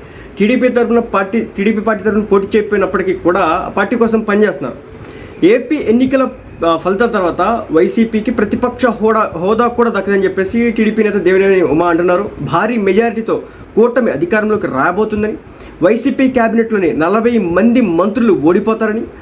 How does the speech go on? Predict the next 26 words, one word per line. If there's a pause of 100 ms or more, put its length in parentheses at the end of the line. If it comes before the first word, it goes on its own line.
(220)
రాష్ట్రంలో
విధ్వంసం
సృష్టించి
అరాచకాలకు
పాల్పడ్డ (520)
వైసీపీ
నేతలు
మూల్యం (140)
చెల్లించుకోక
తప్పదని, (420)
అలాగే (100)
జగన్ను
నమ్మి (260)
అధికార
దుర్వినియోగానికి
పాల్పడ్డ
అధికారులు
కూడా (360)
జైలుకు
వెళ్ళడం
ఖాయం
అని
చెప్పేసి
చెప్పడం
అయితే
జరుగుతుంది.